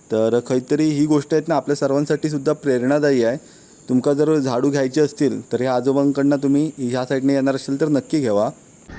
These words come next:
पोचलो आहे मित्र हो गावखडीत आणि आता तुम्ही बघू शकता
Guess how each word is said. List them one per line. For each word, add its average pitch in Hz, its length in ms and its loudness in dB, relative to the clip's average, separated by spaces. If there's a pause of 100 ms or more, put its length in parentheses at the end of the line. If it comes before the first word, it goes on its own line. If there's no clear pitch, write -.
(920)
पोचलो 190 340 0
आहे 208 120 0 (160)
मित्र 151 200 -6
हो 170 140 -2
गावखडीत 151 460 -2 (720)
आणि 127 480 -2 (300)
आता 135 180 -10
तुम्ही 135 120 -2
बघू 135 220 -4
शकता 127 380 -8